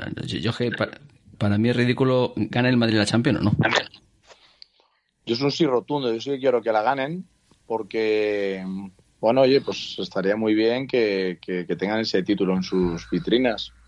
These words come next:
Speaker 2: que le hagan un hueco a la Europa League.
Speaker 1: Sí.
Speaker 2: Eh,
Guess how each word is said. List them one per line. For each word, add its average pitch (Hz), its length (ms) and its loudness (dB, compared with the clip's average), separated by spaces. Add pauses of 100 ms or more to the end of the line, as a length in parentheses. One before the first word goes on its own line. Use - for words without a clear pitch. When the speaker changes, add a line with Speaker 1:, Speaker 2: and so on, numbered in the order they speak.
(260)
Speaker 2:
que - 100 -6
le 95 80 4
hagan 117 220 4
un 113 120 2
hueco 123 460 0 (340)
a 101 220 -8
la 95 120 -6
Europa 95 340 -4
League. 113 220 -6 (800)
Speaker 1:
Sí. 101 140 -4
Speaker 2:
Eh, 87 640 -2